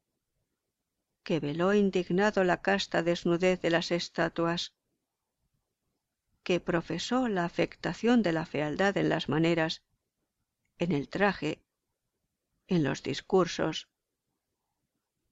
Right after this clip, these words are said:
La secta triste que, imponiendo su espíritu desde el Parlamento inglés,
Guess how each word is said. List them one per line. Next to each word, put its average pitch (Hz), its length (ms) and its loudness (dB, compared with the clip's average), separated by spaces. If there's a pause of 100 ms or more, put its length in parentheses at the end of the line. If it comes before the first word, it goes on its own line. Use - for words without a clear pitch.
(680)
La 165 220 0
secta 175 560 0
triste 175 680 0
que, 165 420 -6 (1000)
imponiendo 214 680 4
su - 160 0
espíritu 196 680 0
desde 180 380 2
el 165 120 2
Parlamento 175 720 2
inglés, 165 480 2